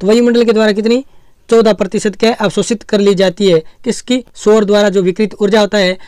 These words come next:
उसका चौदह प्रतिशत जो भाग है वो वायुमंडल के द्वारा क्या है अवशोषित कर लिया जाता है। ठीक है दोस्तों,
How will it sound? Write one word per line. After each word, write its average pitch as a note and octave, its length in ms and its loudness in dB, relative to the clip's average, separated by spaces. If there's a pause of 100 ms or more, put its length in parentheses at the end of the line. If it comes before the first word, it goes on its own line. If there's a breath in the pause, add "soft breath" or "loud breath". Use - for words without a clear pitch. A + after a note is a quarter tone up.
(140 soft breath)
उसका A3 320 -4 (500 soft breath)
चौदह A#3+ 240 4
प्रतिशत A3 480 -4 (840)
जो F#3+ 120 2
भाग G3+ 260 2
है G3+ 140 -2 (140)
वो A3 80 4
वायुमंडल G#3 460 0
के G3+ 100 0
द्वारा G3 200 0
क्या G3+ 140 0
है A3 80 -2
अवशोषित G3+ 440 -4
कर G3 160 -2
लिया F3+ 180 2
जाता D#3 240 -2
है। D3 100 -8
ठीक - 180 -2
है C4 60 4
दोस्तों, F3+ 240 0